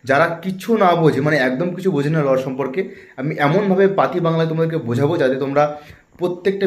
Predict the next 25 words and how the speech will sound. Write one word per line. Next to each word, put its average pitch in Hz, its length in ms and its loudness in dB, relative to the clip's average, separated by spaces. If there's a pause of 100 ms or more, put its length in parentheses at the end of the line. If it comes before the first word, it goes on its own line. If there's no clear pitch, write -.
(120)
বিষয় 165 280 0
বুঝতে 131 280 0
পারো, 151 160 4 (200)
আর 110 100 0 (100)
সেই 131 140 -2
জন্য 160 120 2 (120)
কিন্তু 160 260 -2 (580)
এই 180 220 4
ভিডিওগুলো 156 420 4
আমি 156 180 2
ছাড়ছি 120 300 0 (180)
আর 120 160 4
আমি 139 160 -2
ছেড়ে 110 240 -4
যাব, 117 120 2 (520)
আর 110 220 0
যাতে 139 240 -4
তোমরা 170 160 2 (120)
বুঝতে 151 240 0
পারো 180 120 2 (100)
তোমাদের 160 300 0
সুবিধার 147 340 0
জন্য। 98 160 -4 (540)
ল 117 120 0 (680)
মানে 160 160 4